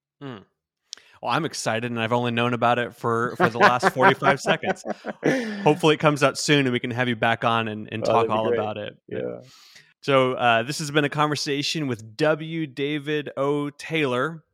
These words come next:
Speaker 1: author of Glimpses of the New Creation, Worship and the Formative Power of the Arts,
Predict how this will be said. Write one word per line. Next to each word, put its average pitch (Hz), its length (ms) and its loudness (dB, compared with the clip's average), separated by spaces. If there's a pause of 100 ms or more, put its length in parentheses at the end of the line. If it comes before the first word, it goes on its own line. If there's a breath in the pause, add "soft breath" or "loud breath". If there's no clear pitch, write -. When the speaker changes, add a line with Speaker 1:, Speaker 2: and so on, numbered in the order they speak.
(120)
Speaker 1:
author 117 380 -4
of 104 260 -10
Glimpses 160 680 -2
of 123 180 -4
the 123 100 -2
New 135 300 0
Creation, 110 800 -8 (460)
Worship 147 640 -4
and 113 160 -6
the 104 40 -10
Formative 170 760 -4
Power 143 460 -4
of 117 140 -6
the 123 120 -8
Arts, - 540 -6